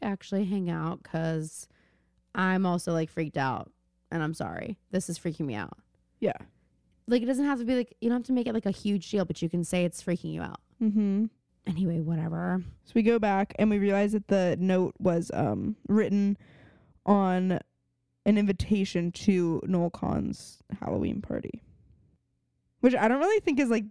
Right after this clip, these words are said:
Speaker 2: that insane.
Speaker 1: It's really not,
Speaker 2: Anybody could have
Speaker 1: but
Speaker 2: had
Speaker 1: it's like,
Speaker 2: that.
Speaker 1: that's where you were. That's the only paper that was around. That's just what I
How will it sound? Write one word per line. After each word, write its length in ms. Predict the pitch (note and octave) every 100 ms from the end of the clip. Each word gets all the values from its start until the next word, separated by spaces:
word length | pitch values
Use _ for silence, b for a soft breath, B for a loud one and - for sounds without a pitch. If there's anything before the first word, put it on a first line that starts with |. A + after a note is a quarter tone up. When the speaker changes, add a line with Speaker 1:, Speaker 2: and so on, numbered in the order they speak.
| -
Speaker 2:
that 280 | C#3+ F3 B2+
insane. 640 | D#3+ F#3+ F3 D#3+ F3+ A3 - _ _ _ -
Speaker 1:
It's 240 | A3+ -
really 260 | A3 A3 G#3
not, 200 | F3 F#3+
Speaker 2:
Anybody 400 | A#3+ A#3 G#3+ G3
could 120 | F3+
have 100 | E3+
Speaker 1:
but 60 | F#3+
Speaker 2:
had 100 | F3
Speaker 1:
it's 80 | F3
like, 100 | -
Speaker 2:
that. 80 |
Speaker 1:
that's 200 | - F3+
where 100 | G#3
you 140 | G#3 F#3
were. 440 | G3 F3+ E3 D#3+
That's 220 | E3 F3 -
the 80 |
only 180 | F#3 F3+
paper 240 | F3+ F3+ F3+
that 140 | D#3+
was 140 | E3
around. 480 | E3 E3 D#3+ D#3+ E3
That's 260 | D#3 D3+ -
just 340 | E3 - - -
what 580 | D#3+ D#3 D3+ - - - _ _ _ _ _ _ _ _ -
I 240 | F3 G#2